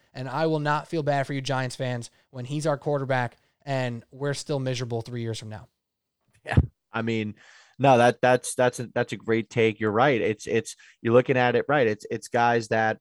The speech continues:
Speaker 2: have had enough time to prove themselves. I mean, Daniel Jones, Darnold, Jimmy G, Jared Goff,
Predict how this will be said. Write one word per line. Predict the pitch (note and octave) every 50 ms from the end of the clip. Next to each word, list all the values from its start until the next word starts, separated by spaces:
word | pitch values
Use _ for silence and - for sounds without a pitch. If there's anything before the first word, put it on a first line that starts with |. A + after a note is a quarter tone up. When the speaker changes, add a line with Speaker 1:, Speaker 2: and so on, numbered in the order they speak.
| _ _ _ - _ _ _ _ _
Speaker 2:
have | _ B2 A#2+
had | A2 - B2+ D3+ F3
enough | G3 F3+ F3 E3 E3
time | - - D#3+ D3+ D#3 E3 F3+ F3 E3 _
to | - C#3+
prove | - - D#3 F#3 G3
themselves. | D#3 B2+ G#2 - - G2 F#2 F2+ F#2 G#2
I |
mean, | G#2+ G#2+ G2+
Daniel | A2+ A2+ A#2+ C3+ D3+ D#3
Jones, | D3 B2+ D3+ C#3+ C#3+ C#3+ C#3+ C#3 C#3 C3+ - - - -
Darnold, | C3+ A#2+ B2+ C3 C3+ C3+ C3+ C3 C3 C3 B2
Jimmy | G#2+ G#2 A2+ A#2 B2+ C3+ C#3
G, | C3 A2+ A#2 B2 B2+ B2 B2 B2 B2 A#2
Jared | G#2+ G#2+ G2 F#2+ G#2 A2+ B2+ C3+ B2
Goff, | A#2+ B2 A#2+ A#2+ A#2+ A#2+ A#2+ A#2 A#2 - -